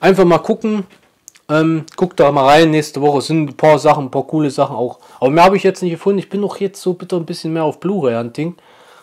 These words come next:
Ähm, aber so viel Zeug, wie ich hab, ich glaub, da bin ich bis, bis November erstmal bedient, ja. Und ob ich dann wieder so Weihnachtswochen mache, muss ich mal gucken. Das war jetzt, jetzt noch nicht kennt, ich hab immer jetzt so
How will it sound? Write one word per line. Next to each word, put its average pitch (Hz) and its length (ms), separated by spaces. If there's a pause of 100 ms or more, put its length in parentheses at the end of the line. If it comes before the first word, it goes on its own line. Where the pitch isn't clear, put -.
(160)
Ähm, 135 460 (420)
aber 143 420 (680)
so 226 220
viel 185 140
Zeug, 220 360
wie 180 80
ich 160 120
hab, 202 240
ich - 100
glaub, 175 220
da - 100
bin 160 200
ich 147 160
bis, - 340 (160)
bis 135 180
November 139 380
erstmal 131 280
bedient, 113 480 (180)
ja. 117 140 (720)
Und 143 140
ob 160 140
ich 160 100
dann 156 160
wieder 147 160
so 135 220
Weihnachtswochen 165 640
mache, 160 220
muss 151 160
ich 147 80
mal 147 140
gucken. 156 400 (540)
Das 120 100
war 131 80
jetzt, 135 180
jetzt 131 180
noch 131 100
nicht 123 200
kennt, 143 220
ich - 60
hab 135 120
immer 131 200
jetzt 127 200
so 127 360